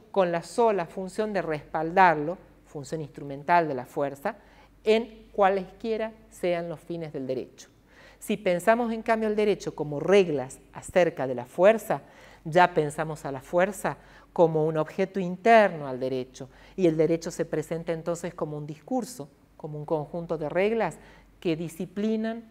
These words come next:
a la fuerza. ¿Mm? Y hasta aquí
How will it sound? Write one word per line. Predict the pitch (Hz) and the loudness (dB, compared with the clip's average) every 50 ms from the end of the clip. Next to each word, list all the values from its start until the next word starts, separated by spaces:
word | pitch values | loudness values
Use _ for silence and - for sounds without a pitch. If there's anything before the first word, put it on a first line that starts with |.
| - _ - | -20 _ 2
a | 160 165 | 2 4
la | 165 156 147 | 4 2 0
fuerza. | - - 143 123 113 - - - - - - _ _ _ _ _ _ _ | -4 -8 -10 -8 -8 -10 -14 -20 -20 -20 -20 _ _ _ _ _ _ _
¿Mm? | 180 156 165 185 196 - - - - - - _ _ - - - - _ _ _ _ _ _ _ _ 180 | -16 -16 -16 -16 -18 -20 -20 -20 -20 -20 -20 _ _ -20 -20 -20 -20 _ _ _ _ _ _ _ _ -2
Y | 170 | -2
hasta | 151 - - 170 | -2 0 -2 -2
aquí | 151 156 - 220 233 254 254 - - | -2 -2 -4 -4 -4 -4 -6 -10 -16